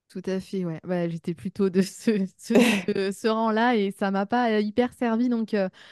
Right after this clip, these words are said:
Speaker 1: cette année, ça va être vraiment, euh, le, le changement total dans le sens où, voilà, je vais optimiser tout ça et essayer de me faire confiance. On verra bien. <laughs> Euh,
Speaker 2: Yes.
Speaker 1: et,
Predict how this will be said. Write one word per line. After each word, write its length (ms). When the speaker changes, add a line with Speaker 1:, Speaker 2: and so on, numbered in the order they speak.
Speaker 1:
cette 220
année, 180
ça 120
va 80
être 80
vraiment, 420
euh, 260
le, 260
le 140
changement 440
total 480
dans 100
le 60
sens 360
où, 120
voilà, 260
je 140
vais 140
optimiser 520
tout 140
ça 300
et 100
essayer 220
de 40
me 80
faire 220
confiance. 600
On 100
verra 300
bien. 200
<laughs> 640
Euh, 340
Speaker 2:
Yes. 360
Speaker 1:
et, 160